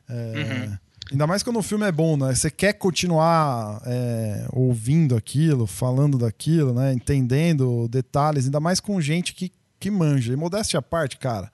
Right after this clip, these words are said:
Speaker 1: a gente tem já uma estradinha aí no, no kart e a gente tem um, uma comunidade,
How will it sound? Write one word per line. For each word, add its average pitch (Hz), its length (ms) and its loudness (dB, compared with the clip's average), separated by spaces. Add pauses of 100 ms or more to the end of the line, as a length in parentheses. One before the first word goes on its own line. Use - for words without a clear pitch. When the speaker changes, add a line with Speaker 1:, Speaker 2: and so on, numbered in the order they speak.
(140)
Speaker 1:
a 151 80 -4
gente 185 260 -4
tem 190 320 -4
já 131 240 0
uma 120 240 0
estradinha 120 640 -2
aí 117 280 -2
no, 107 400 -8 (300)
no 123 140 0
kart 139 540 0
e 113 640 -4
a 110 40 -4
gente 131 300 -2
tem 170 320 0
um, 131 260 -2
uma 127 240 -2
comunidade, 135 800 -2